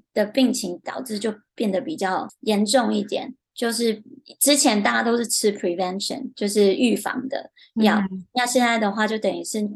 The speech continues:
Speaker 1: 除非你，你是有，嗯，比较，比较严重的流感，或者是有一些比较严重的慢性病，或者是重大疾病才可以使用。
Speaker 2: 嗯。
Speaker 1: 可是台湾的好处就是，像如果你有糖尿病啊，你有什么比较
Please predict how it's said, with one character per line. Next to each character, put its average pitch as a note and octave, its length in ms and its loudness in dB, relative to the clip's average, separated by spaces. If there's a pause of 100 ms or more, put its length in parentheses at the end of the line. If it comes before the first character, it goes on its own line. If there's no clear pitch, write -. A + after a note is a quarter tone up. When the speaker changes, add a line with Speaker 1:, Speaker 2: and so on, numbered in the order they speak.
(160)
Speaker 1:
除 A3 180 0
非 A#3+ 200 2
你， A3+ 340 2 (260)
你 G#3 160 -2
是 B3+ 280 0
有， F#3 500 2
嗯， G3+ 400 -4
比 G#3+ 140 -4
较， B3+ 260 0 (160)
比 A#3+ 100 -8
较 B3 160 2
严 G#3+ 200 2
重 C4+ 140 4
的 A#3+ 100 2
流 G#3 260 4
感， A3+ 180 -4 (380)
或 C4 100 4
者 A3 140 0
是 G#3 140 0
有 G3+ 120 6
一 F#3 40 4
些 A3 240 0
比 G#3 180 -6
较 A3 420 0 (100)
严 G#3 180 -2
重 B3 140 -2
的 A3 80 -2
慢 G#3+ 220 0
性 G#3 260 -4
病， G3+ 220 -6
或 G3+ 180 -4
者 - 60 -6
是 G#3 220 -8 (340)
重 A#3 180 -2
大 A3 140 -2
疾 G3+ 200 -10
病 G3 180 -4
才 - 160 -12
可 - 160 -10
以 - 80 -10
使 - 240 -6
用。 - 400 -2
Speaker 2:
嗯。 G#3 400 2
Speaker 1:
可 A#3+ 80 0
是 D#4+ 200 -2
台 B3+ 180 0
湾 C4+ 300 0
的 A#3+ 100 -2
好 G3+ 200 -2
处 - 160 -10
就 A#3 160 -4
是， A#3+ 200 -2
像 A3+ 220 0
如 G#3 100 0
果 G#3 100 2
你 G3+ 80 2
有 G3 120 2
糖 F#3+ 200 -14
尿 A#3 180 0
病 A3+ 320 2
啊， G3 140 -2
你 G3+ 120 -4
有 G#3 140 -2
什 G#3 160 -4
么 - 240 -6 (300)
比 A3+ 100 -2
较 B3+ 380 2